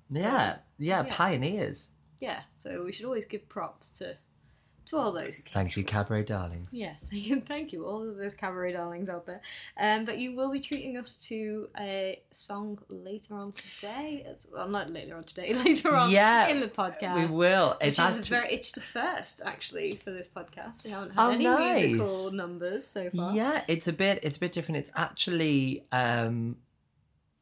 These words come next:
Speaker 1: it's actually a quick one. It's not a jazz song. It's
Speaker 2: Mm-hmm.
Speaker 1: it, we just did a little acoustic take on it and we loved it. So it's, um, He Lives in You, which is actually from the stage version of The Lion King.
Speaker 2: Oh.
Speaker 1: Um, but we just did a little acoustic slant, and it's
Speaker 2: Yeah.
Speaker 1: just, yeah,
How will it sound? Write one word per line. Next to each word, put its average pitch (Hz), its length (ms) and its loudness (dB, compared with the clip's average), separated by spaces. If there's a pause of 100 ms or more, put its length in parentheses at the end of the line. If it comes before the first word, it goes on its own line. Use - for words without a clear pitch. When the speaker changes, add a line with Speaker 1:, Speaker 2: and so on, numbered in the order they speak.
(140)
Speaker 1:
it's 117 240 -6
actually 135 300 -2
a 117 60 -2
quick 123 320 -2
one. 110 100 -2
It's 98 140 -6
not 113 100 0
a 117 60 -4
jazz 107 280 0
song. 98 280 -2 (100)
It's 202 320 -6
Speaker 2:
Mm-hmm. - 140 -10
Speaker 1:
it, 101 160 -8
we 107 80 -4
just 110 240 -6
did 107 100 -4
a 104 60 -2
little 101 240 -2
acoustic 98 420 -8
take 104 300 -8
on 104 80 -4
it 98 60 -6
and 95 60 -10
we 92 100 -6
loved 98 280 -6
it. 92 240 -6
So 101 260 -4
it's, - 440 -8
um, 101 440 -2
He - 200 -6
Lives 127 240 -2
in 107 120 0
You, 120 220 0
which 95 220 -6
is - 180 -4
actually 98 640 -4 (540)
from 117 140 0
the 101 60 4
stage 104 340 2
version 101 280 0
of 92 80 -6
The 95 60 -4
Lion 107 280 -2
King. 87 380 -8 (380)
Speaker 2:
Oh. 190 60 -16 (140)
Speaker 1:
Um, 101 560 2
but 107 100 -6
we 104 120 -4
just - 200 -6
did - 140 -12
a 101 40 -4
little 101 180 -4
acoustic - 480 -8
slant, 110 460 -4
and 101 100 -4
it's 98 140 -6
Speaker 2:
Yeah. 101 140 -4
Speaker 1:
just, 214 340 -10
yeah, 123 200 -6